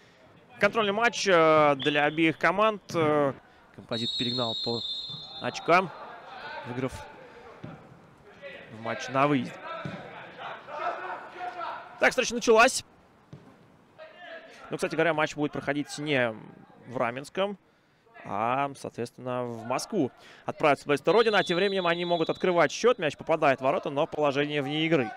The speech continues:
Их, какой выстрел получается! Сильный, достаточно опасный удар. Абсолютно по делам. Но пока посмотрим за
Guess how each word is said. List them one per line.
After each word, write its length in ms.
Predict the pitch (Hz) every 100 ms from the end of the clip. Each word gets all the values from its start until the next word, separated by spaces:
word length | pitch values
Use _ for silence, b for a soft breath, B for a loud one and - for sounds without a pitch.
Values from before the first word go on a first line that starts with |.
| - - - - - - - - _ _ _ _ _ _ _ _ _ _ _ _ - - - - _ _ _ _ -
Их, 260 | 165 147 -
какой 320 | - 165 160
выстрел 420 | 151 185 - 139
получается! 680 | 151 151 - 165 127 127 135
Сильный, 880 | - 190 220 208 175 156 139 127 120 117
достаточно 600 | 123 131 127 - 127 123
опасный 540 | - 160 135 - 127
удар. 380 | 131 156 208 180 B B B B B - - -
Абсолютно 280 | - 107 123
по 180 | 113 107
делам. 440 | 117 147 202 180 - B B B
Но 100 | 131
пока 220 | 139 127 127
посмотрим 480 | 120 127 127 123
за 320 | 113 120 123